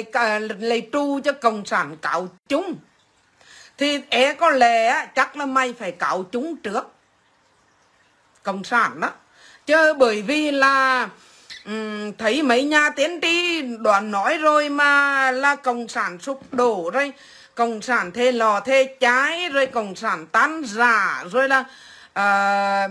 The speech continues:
nhưng mà đến dư cộng sản vẫn sống nhắn răng, vẫn sống phây phây, mà chưa hề suy xuyển, mà thậm chí là đang là ngày càng mạnh. Không mạnh á,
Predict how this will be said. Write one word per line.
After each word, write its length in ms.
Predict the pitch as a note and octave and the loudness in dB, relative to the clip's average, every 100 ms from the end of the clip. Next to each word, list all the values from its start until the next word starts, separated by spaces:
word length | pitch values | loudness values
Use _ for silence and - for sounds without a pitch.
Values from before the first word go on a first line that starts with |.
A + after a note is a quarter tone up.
| G3 - | -8 -8
nhưng 260 | D#4 E4 | -6 -2
mà 120 | E4 | -2
đến 300 | B3+ A3+ D#4+ | 2 2 2
dư 360 | D4 D#4 D4+ D4+ | 0 -2 -2 -2
cộng 220 | C#4 A#3 G#3+ | -2 -4 0
sản 300 | B3 F#3 E3+ | 0 0 -2
vẫn 300 | G#3+ E3+ E3 | -4 -4 -10
sống 320 | G#3 E3+ G3 | -10 -8 -4
nhắn 200 | C4 G#4 F#4 | -4 -4 -4
răng, 160 | F#4 B4+ - _ _ - | -4 -6 -14 _ _ -20
vẫn 280 | F3+ A3 F#3 | -4 -2 -2
sống 300 | E3+ G3+ F3+ | -6 -8 -6
phây 240 | F#3+ C#4 C4 | 0 0 0
phây, 360 | - C4+ F#4 D#4+ - - - | 0 0 0 -8 -14 -20 -18
mà 340 | G3 B3 C4 B3+ | -2 2 4 2
chưa 480 | - C#4+ F4+ G4 G#4 | -2 -2 2 2 2
hề 280 | D4+ C#4+ A#3+ | 4 4 4
suy 300 | - E4+ A4 | 0 -6 -6
xuyển, 320 | - B3+ G3 - _ _ _ _ _ _ _ _ _ _ _ _ | -4 -4 -4 -10 _ _ _ _ _ _ _ _ _ _ _ _
mà 120 | B3 | -2
thậm 400 | C#4+ D4 A#3 A3 | 0 0 0 -4
chí 340 | G#3+ G#3+ F#3 A3 | -8 -10 -6 -2
là 120 | A#3+ | 2
đang 240 | A#3+ D4 | 2 2
là 80 | E4 | 0
ngày 420 | C4+ C4 D4+ D4+ D4+ | 0 2 2 2 0
càng 240 | B3+ A3+ | 0 2
mạnh. 280 | A#3 G3 C#3+ _ _ _ _ _ _ _ _ _ _ _ _ _ _ _ _ _ _ _ _ _ _ _ _ _ | 0 -2 -12 _ _ _ _ _ _ _ _ _ _ _ _ _ _ _ _ _ _ _ _ _ _ _ _ _
Không 280 | - D#4+ G4+ | -6 -6 0
mạnh 280 | D#4+ C#4 B3+ | 2 2 0
á, 200 | D#4 D#4+ | -2 -2